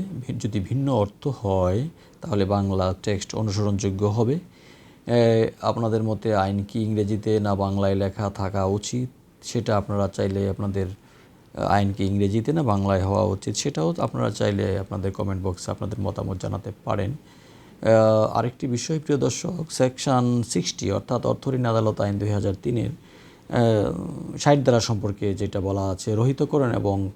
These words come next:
ক্রান্তিকালীন বিধানাবলী। এর উপধারা একে আমরা দেখতে পাই, প্রিয় দর্শক,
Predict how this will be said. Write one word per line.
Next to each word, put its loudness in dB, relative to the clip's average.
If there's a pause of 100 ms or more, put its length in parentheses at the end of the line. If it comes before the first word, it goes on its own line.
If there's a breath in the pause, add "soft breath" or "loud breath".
(540 loud breath)
ক্রান্তিকালীন 2
বিধানাবলী। 0 (840 loud breath)
এর 4
উপধারা 4
একে 2
আমরা 4
দেখতে 0
পাই, 4
প্রিয় 4
দর্শক, 2